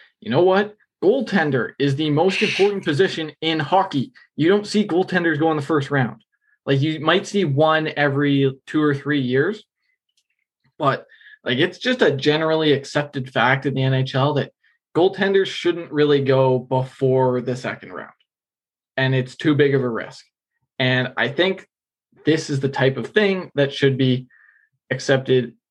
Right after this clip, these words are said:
in football. It's not going to be because people put that big of an emphasis and the owners want the big, fancy, shiny,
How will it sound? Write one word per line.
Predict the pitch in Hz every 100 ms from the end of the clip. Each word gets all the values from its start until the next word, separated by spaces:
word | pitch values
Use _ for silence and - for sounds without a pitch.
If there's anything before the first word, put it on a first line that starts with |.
| _
in | 143 123 117 131 _
football. | 170 170 120 107 -
It's | 131 127
not | 147 151 131
going | 160 233 226
to | 147
be | 127 135
because | 139 123 131 123
people | - 135 123
put | - 117
that | 127 127
big | 123 123
of | 117
an | 107
emphasis | 143 156 127 - 127 131 123
and | 104 - - _ -
the | 127
owners | 135 143 131 127
want | 131 131 131
the |
big, | 127 135 135 -
fancy, | - 135 135 135
shiny, | 127 - 131 131 131 127 120